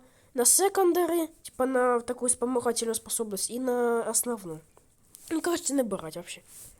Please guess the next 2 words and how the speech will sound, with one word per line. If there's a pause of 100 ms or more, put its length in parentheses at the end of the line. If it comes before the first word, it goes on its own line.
(2750)
Механік
хороша.